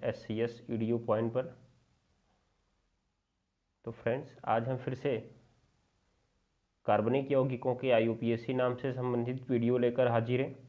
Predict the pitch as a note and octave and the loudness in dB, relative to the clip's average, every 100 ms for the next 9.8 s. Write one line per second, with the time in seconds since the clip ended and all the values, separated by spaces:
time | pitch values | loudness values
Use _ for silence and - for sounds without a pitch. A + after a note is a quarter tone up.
0 | - _ _ _ _ _ _ _ _ _ | -20 _ _ _ _ _ _ _ _ _
1 | _ _ _ - A#2 G2+ B2+ C3+ C3 C3+ | _ _ _ -4 -2 0 0 2 0 0
2 | C3+ A#2+ C#3 C3+ C3+ C3+ C#3 C3+ C3 B2 | -2 -2 0 4 4 4 4 4 2 2
3 | B2+ C3+ A#2+ A2 - - - - A2+ B2 | 0 0 -2 -8 -14 -20 -10 -2 0 2
4 | B2+ C3 C#3+ C3+ C3+ - - - _ _ | 2 0 0 2 2 0 -4 -20 _ _
5 | _ _ _ _ _ - C3 C#3 C3+ G#2+ | _ _ _ _ _ -2 2 4 4 2
6 | - - - - A#2 - C3+ C3+ B2+ B2+ | -4 -18 -14 -4 -2 -2 0 6 6 6
7 | C3 C3+ C#3 C3 C3+ C3+ D3 C#3+ A#2 A2+ | 4 2 4 4 2 0 2 6 6 6
8 | B2 A#2+ C#3+ C3+ - D#3 C#3 C#3+ C#3 C#3 | 4 -2 -2 -2 -4 -4 0 2 2 4
9 | C#3+ C#3 B2+ - A#2+ G2+ F#2 | 4 6 4 4 4 4 2